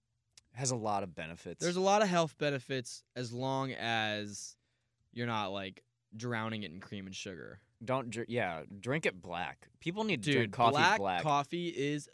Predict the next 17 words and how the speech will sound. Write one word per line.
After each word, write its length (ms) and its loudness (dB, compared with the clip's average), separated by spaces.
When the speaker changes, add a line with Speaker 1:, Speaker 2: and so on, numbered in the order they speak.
Speaker 2:
the 380 -2
shit. 520 -8
Speaker 1:
I 140 4
ha-, 180 -6
I, 120 2
it 120 0
grosses 560 2
me 460 -6
out. 260 -4
Like, 180 -8
okay, 300 -2
if 200 -4
you 60 -2
put 220 2
a 40 4
sugar, 540 0
n-, 80 -10